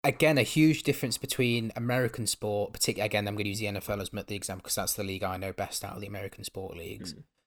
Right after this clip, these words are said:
Speaker 1: Um, it's all well and good coming into the Premier League and saying, "Right, we're gonna impose a, uh, let's just pick a round number, say a hundred million pound a se-, a year is the maximum you can spend on wages." So you split that
Speaker 2: Yeah.
Speaker 1: down a week, that's two million a week.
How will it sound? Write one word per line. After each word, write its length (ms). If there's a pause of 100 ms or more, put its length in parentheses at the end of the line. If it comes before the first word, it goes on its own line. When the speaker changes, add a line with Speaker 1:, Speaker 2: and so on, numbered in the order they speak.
(400)
Speaker 1:
Um, 360 (1500)
it's 260
all 200
well 140
and 120
good 360 (140)
coming 280
into 220
the 60
Premier 280
League 220
and 120
saying, 460
"Right, 380
we're 100
gonna 220
impose 580
a, 500 (480)
uh, 440 (640)
let's 220
just 180
pick 140
a 60
round 180
number, 140
say 160
a 40
hundred 380
million 380
pound 420
a 20
se-, 300
a 80
year 500
is 160
the 80
maximum 400
you 100
can 120
spend 260
on 140
wages." 440
So 120
you 60
split 240
that 140
Speaker 2:
Yeah. 80
Speaker 1:
down 100
a 40
week, 180
that's 140
two 180
million 240
a 40
week. 360